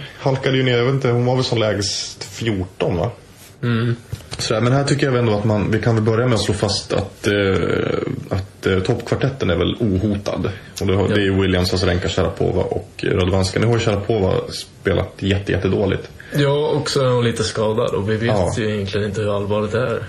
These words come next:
Speaker 1: Nej, precis. Så det är väl, det är väl axel-, axeln nu igen som, som strular. Den har strulat för henne under många år.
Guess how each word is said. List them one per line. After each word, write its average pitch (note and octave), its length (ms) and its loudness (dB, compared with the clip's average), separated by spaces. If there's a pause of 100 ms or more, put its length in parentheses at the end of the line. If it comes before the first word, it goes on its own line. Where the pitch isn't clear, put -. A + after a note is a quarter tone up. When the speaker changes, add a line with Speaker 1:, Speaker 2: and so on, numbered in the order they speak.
Speaker 1:
Nej, B2 400 2
precis. - 400 0
Så G#2 80 -4
det A2+ 100 2
är A2+ 80 2
väl, A2+ 220 2 (480)
det A2 100 2
är A2+ 40 2
väl B2+ 120 2
axel-, - 440 -2
axeln - 380 -2
nu E2 120 2
igen D#2+ 280 0
som, F#2 420 -2
som F#2+ 240 0
strular. F#2+ 260 2
Den G#2+ 120 2
har A2 100 2
strulat F#2+ 300 2
för A2 100 0
henne F2+ 200 2
under F2+ 180 2
många F#2 180 2
år. G2 260 2